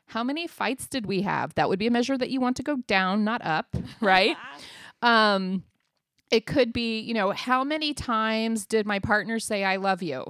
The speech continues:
Speaker 2: Mm-hmm.
Speaker 1: Right? And, and that might sound like a weird thing to measure, but if you're not feeling like your partner says that and you want them to say that, you could actually, like, notice right now, "Okay, well, they never say they love me right now."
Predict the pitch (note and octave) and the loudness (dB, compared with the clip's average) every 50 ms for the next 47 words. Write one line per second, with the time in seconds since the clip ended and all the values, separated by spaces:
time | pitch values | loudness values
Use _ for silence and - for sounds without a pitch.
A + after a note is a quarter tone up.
0 | - - - F3+ F3 F3+ F#3 E3+ F3 E3+ E3 D3+ D#3+ _ _ A3 G#3+ A3 A#3+ - | -14 -18 -20 -20 -20 -20 -20 -20 -20 -20 -20 -20 -20 _ _ 2 2 2 2 0
1 | - - - - - _ - C#4+ C#4 C#4 - - D4 D#4+ F#4+ A#4 B4+ C5+ C5 - | -4 -12 -20 -20 -16 _ 2 2 2 2 0 0 2 2 2 2 2 0 0 -2
2 | - - - - - C4 C4+ C#4+ D#4+ F#4+ G#4 F#4+ F#4 - A#3 G#3 F#3 A3+ A#3 B3+ | -4 -8 -6 -2 0 0 0 0 -2 -2 -4 -2 0 0 0 0 0 0 0 -2
3 | B3+ - - B3+ A#3+ A#3+ - A3+ G#3 G#3+ A#3 C#4+ F4+ F4 C4 F#3+ D#3+ D3 D#3+ E3+ | -2 -2 -4 -4 -4 -4 -4 -4 -4 -2 -2 -4 -4 -2 -2 -2 -2 -2 -4 -4
4 | F3 F#3+ - _ F#3+ - B3 A#3+ A3+ - - B3+ B3 - B3+ C4 C4 B3 A3+ B3 | -6 -6 -10 _ 0 2 2 2 2 0 -4 -6 -4 -2 -2 -2 -2 0 0 0
5 | A#3+ C4+ D#4+ D#4 - - - C#4 C4+ C4 B3 A#3 A#3 A3 G3+ G3 G3 G3 G3 A3 | 0 0 -2 -4 -6 -10 -8 -4 -4 -2 -2 -2 -4 -2 -2 -2 -4 -4 -6 -8
6 | G3+ - G#3 F#3 G3 F3+ F#3 F#3+ - - F#3 G3 F#3+ - - D#3+ C#3+ D#3 G3+ A#3 | -6 -4 -4 -4 -4 -4 -8 -6 -4 -4 -4 -4 -4 -4 -4 -2 -2 -2 -2 -4
7 | - _ _ _ _ - G3 G3+ G3 F#3+ G3 F#3 F#3+ A3 C4 F#4+ A#4 - G4 E4+ | -6 _ _ _ _ -6 -6 -4 -4 -4 -4 -4 -2 -2 -2 -2 -2 -2 -2 -2
8 | B3+ A#3+ A#3 - - F3 D3 D3 C#3+ C#3+ C#3+ D#3+ - - - _ _ _ _ _ | 0 -2 -4 -4 -4 -4 -4 -4 -4 -2 -2 -2 -2 -2 -6 _ _ _ _ _
9 | _ _ A#3+ C4+ - F#4+ C#4+ A#3 A#3 - - - C#4+ C#4+ C4+ - _ - F#3 F#3+ | _ _ -8 -6 -4 -2 0 0 0 -2 -6 -6 -6 -6 -8 -8 _ -10 -4 -4
10 | F#3+ F#3+ F3+ - G3 G3 F#3+ A3+ D4+ F#4 G4+ - - G#3+ G3+ A3 G#3 B3 C4+ C4 | -4 -4 -4 -4 -4 -2 -2 -2 -2 -2 -6 -8 -10 -8 -2 -2 -2 -2 -2 -4
11 | A3+ G#3 F3 D#3 D3+ D3 E3 G3 A3+ - _ _ _ _ _ - G3 - - F#3+ | -4 -2 -2 0 0 0 0 -2 -2 -6 _ _ _ _ _ -10 -6 -2 0 0
12 | F3 F3+ F3+ E3+ E3 E3+ D#3+ - _ _ - - - - G3+ G#3 G3 G3 F#3+ G3 | 0 2 2 2 2 2 0 -4 _ _ -20 -20 -8 -4 -2 2 2 2 2 2
13 | F#3 - G3 F3+ F3 F3 E3+ E3 E3+ D#3+ F3 E3 E3 E3 D#3+ E3 E3 D3 D3 D#3 | 0 0 0 0 0 0 0 0 -2 -2 -2 -2 -2 -2 -2 -2 -4 -4 -2 -4
14 | F3+ - | -4 -6